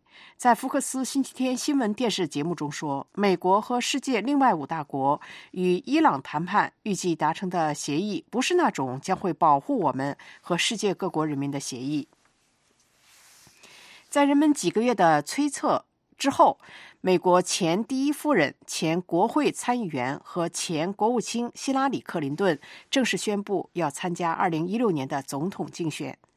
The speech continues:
希拉里·克林顿星期天在上传到社交网站上的一段视频中宣布，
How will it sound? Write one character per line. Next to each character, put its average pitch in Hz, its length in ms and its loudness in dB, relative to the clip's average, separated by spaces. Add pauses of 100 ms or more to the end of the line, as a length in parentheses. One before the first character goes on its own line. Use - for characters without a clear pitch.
(360)
希 - 200 -4
拉 302 140 2
里· 247 160 -2
克 - 140 -8
林 151 140 -4
顿 175 200 2
星 196 200 -4
期 220 80 -4
天 208 260 -4
在 202 240 0
上 240 260 -4
传 139 220 -10
到 190 240 2
社 226 240 -2
交 220 200 -4
网 156 200 -4
站 180 140 -4
上 170 160 -6
的 147 80 -8
一 151 100 -10
段 185 220 -4
视 - 180 -4
频 185 200 -2
中 185 160 -4
宣 240 260 -8
布， - 240 -6